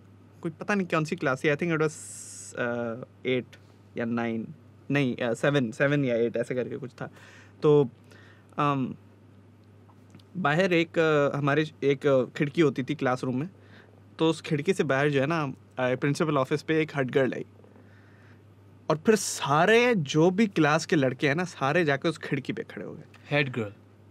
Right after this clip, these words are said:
Speaker 1: हेड गर्ल थी एक, बस वो गर्ल सेक्शन से आई थी एक, अ, she looked like she was
Speaker 2: Oh, you, you were also segregated still?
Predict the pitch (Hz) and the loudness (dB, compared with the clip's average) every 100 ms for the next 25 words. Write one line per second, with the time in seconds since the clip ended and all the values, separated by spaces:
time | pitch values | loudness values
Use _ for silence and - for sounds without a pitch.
0 | - 156 190 214 170 202 202 196 190 185 | -4 0 4 4 4 4 4 2 4 2
1 | 143 147 165 175 160 180 170 151 165 196 | 2 2 2 2 0 0 2 4 4 4
2 | 190 - 165 156 123 - 180 175 165 185 | 2 4 2 2 2 2 4 2 2 2
3 | 170 - 156 285 254 220 233 202 262 294 | 2 4 6 6 4 -2 -2 2 4 6
4 | 285 285 277 254 233 233 226 151 - 147 | 4 4 0 0 2 2 2 0 -2 -2
5 | 110 | -4